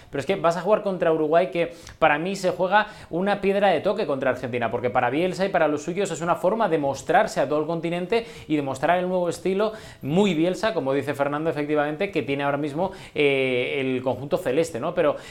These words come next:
eh, volviendo al tema de, de Argentina, yo creo que, que es sentido común lo que está haciendo de cara al partido de, de hoy y sobre todo teniendo en cuenta que cuando Messi está fuera de ritmo lo que tiene que hacer es descansar, ir poco a poco pillando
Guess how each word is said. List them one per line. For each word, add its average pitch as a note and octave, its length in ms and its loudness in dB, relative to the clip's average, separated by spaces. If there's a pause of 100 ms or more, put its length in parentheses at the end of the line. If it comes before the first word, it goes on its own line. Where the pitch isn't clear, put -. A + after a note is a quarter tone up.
eh, C#3+ 140 -2
volviendo C#3+ 240 -2
al G3+ 160 0
tema G3+ 180 0
de, F3 200 2
de D#3 100 0
Argentina, D3+ 460 -2
yo F3 140 0
creo E3 180 0
que, C#3+ 320 0
que C#3+ 80 2
es C3 100 -4
sentido D#3+ 460 2
común C3+ 340 -2
lo A2+ 80 0
que A#2 240 0 (220)
está C3+ 240 0
haciendo C#3+ 300 0
de C3 120 2
cara C#3 160 4
al B2+ 100 0
partido C3 460 0
de, B2 300 2 (240)
de C3+ 200 2
hoy F#3+ 320 2
y D3 200 -4
sobre D3 260 0
todo E3 160 4
teniendo F3+ 280 -2
en D#3 60 -4
cuenta F3+ 220 2
que D#3+ 140 -4
cuando C#3+ 320 2
Messi E3+ 240 -4
está F#3+ 480 2
fuera F3 260 2
de D#3 140 4
ritmo F3 240 -2
lo D3+ 80 0
que C3 80 -4
tiene D3 140 -4
que C#3+ 60 0
hacer C#3+ 180 -4
es C#3 80 -2
descansar, D#3 440 0
ir D3 140 -2
poco D#3+ 160 2
a C#3 80 2
poco D3+ 280 -2
pillando D3+ 540 0